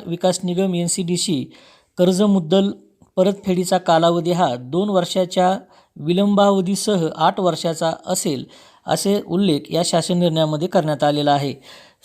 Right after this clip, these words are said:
सोबतच कारखान्याला सूचित करण्यात आले आहे की, राष्ट्रीय सहकार विकास निगम एन सी डी सी मार्जिन मनी कर्जाचा विनियोग करताना साखर कारखान्याने सर्वप्रथम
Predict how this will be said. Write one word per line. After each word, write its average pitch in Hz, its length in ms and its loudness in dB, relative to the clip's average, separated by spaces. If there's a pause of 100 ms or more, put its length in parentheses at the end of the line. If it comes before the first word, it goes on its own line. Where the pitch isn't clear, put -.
(100)
सोबतच 220 440 2
कारखान्याला 185 580 2 (120)
सूचित 196 360 -8
करण्यात 180 320 2
आले 165 180 4
आहे 160 220 2
की, 165 400 -2 (280)
राष्ट्रीय 170 360 -2
सहकार 196 380 2
विकास 175 320 0
निगम 190 380 -2
एन 170 140 -4
सी 170 160 -4
डी 175 140 -2
सी 185 380 -4 (320)
मार्जिन 175 440 2
मनी 196 220 0
कर्जाचा 180 500 -2
विनियोग 175 380 0
करताना 180 480 0
साखर 185 340 0
कारखान्याने 185 560 0
सर्वप्रथम 185 760 0